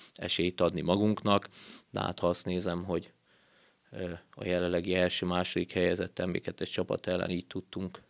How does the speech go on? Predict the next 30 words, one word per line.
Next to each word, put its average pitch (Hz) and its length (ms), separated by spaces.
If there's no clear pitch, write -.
teljesíteni, 92 760
az 85 100
is - 160
egy, 110 200
egy - 180
nagy - 200
teljesítmény. 98 840
Hiányérzet 90 680
ebből 87 220
a 85 60
szempontból 85 640
nincsen - 460
bennem. 95 500
Kis 90 160
szerencsével 87 720
lehetett 87 400
volna 87 220
egy 82 100
hosszabbítást - 760
elcsípni, - 500
ahol, 85 260
ahol 87 240
nem 85 160
tudjuk, 80 260
hogy 85 160
mi - 60
lett - 200
volna - 240
a - 60
vége. - 320